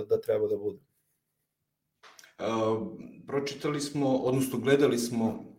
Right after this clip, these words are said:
Speaker 2: na, na jednom intervjuu si rekao da je, to sam i najavio u sam-, na samom početku podcasta,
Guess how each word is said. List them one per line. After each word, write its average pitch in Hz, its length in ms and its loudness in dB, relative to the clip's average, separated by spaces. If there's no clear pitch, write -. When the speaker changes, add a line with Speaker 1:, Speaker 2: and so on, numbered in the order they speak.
Speaker 2:
na, 107 600 0
na 107 460 0
jednom 120 300 2
intervjuu 120 440 4
si - 200 0
rekao 113 300 0
da 107 220 2
je, 101 140 0
to 104 100 -4
sam 104 220 -4
i 104 40 0
najavio 104 520 2
u - 220 -2
sam-, 98 380 -4
na 95 100 -2
samom 101 260 -4
početku 95 400 -8
podcasta, 113 600 -4